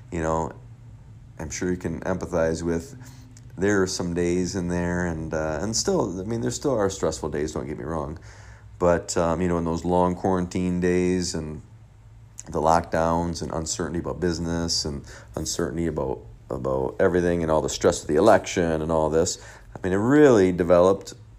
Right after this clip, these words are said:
some, um, <laughs> habits that contributed to my weight gain, let's put it that way. And as I drink my kombucha now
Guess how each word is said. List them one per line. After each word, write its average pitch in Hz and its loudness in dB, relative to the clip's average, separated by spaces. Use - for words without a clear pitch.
some, 85 -2
um, 78 -2
<laughs> - -16
habits 80 2
that 80 4
contributed 107 6
to 92 2
my 78 4
weight 80 4
gain, 57 -4
let's 57 -6
put - -6
it - -8
that - 0
way. - -6
And 82 -4
as 82 -2
I 80 0
drink 92 -2
my 78 2
kombucha 90 0
now 78 -2